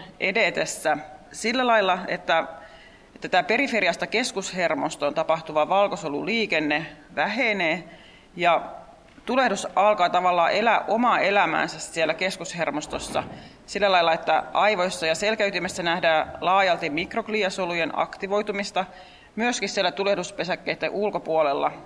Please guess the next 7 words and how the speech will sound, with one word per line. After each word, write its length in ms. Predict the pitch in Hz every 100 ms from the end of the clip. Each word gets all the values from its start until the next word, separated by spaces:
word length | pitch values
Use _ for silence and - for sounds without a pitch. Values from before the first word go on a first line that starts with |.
| - -
Ja 200 | 170 175 - - -
tämä 180 | 208 214
keskushermoston 800 | 208 247 262 247 226 190 - 180
omien 440 | 220 247 233 196
luonnollisten 500 | 208 220 185 190 180
immuunisolujen 720 | - 208 202 202 180 160 160 -
aktivaatio 640 | 220 - 214 190 185 165